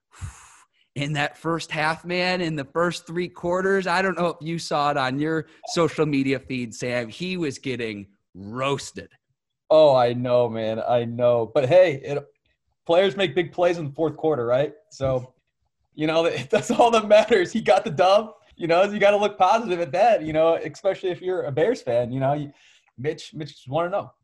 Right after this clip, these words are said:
Speaker 1: And Lions fans are used to it because they became just the fourth team since two thousand six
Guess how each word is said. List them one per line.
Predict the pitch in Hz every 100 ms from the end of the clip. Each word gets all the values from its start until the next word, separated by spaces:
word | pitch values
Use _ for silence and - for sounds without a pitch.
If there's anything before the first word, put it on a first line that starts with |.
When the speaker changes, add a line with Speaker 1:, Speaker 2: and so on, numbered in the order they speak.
| -
Speaker 1:
And | 160
Lions | 160 180 247 339 302 -
fans | 185 180 156
are | 151 123
used | 117 127 135
to | 131
it | 117 -
because | 120 - 139 131 123 -
they | 135 165 254
became | 262 - 165 139 139
just | 139 143
the |
fourth | 131 156 180 196 -
team | 170 165 160
since | - 139 -
two | - 180
thousand | - 143 120 110
six | - 104 98 -